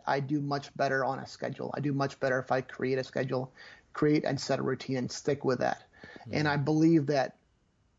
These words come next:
Speaker 1: transitioning more into running a business versus just the creative side, I think that's gonna benefit me a lot. So my, my plan right now, um,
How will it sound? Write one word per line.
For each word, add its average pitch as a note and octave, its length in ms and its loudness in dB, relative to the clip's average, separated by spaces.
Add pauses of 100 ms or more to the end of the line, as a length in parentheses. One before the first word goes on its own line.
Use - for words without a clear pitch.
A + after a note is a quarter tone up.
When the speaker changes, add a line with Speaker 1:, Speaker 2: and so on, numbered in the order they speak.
(360)
Speaker 1:
transitioning C#3+ 720 -2
more D3+ 260 -2
into C#3+ 300 -4
running C#3+ 380 0
a B2+ 80 -4
business C#3+ 680 -2 (160)
versus C#3 360 0 (100)
just F3 260 2
the C3+ 80 -6
creative C3+ 360 -2
side, B2+ 300 -2 (500)
I C3+ 80 2
think C3 160 0
that's C3+ 200 0
gonna C#3+ 140 -2
benefit C3+ 380 -2
me C#3 100 -10
a C3+ 60 -6
lot. C3 360 -2
So D3 160 -4
my, C3+ 260 0 (600)
my C#3 200 2
plan D#3 420 -2
right C3+ 220 -2
now, C3+ 540 -2 (220)
um, - 640 -6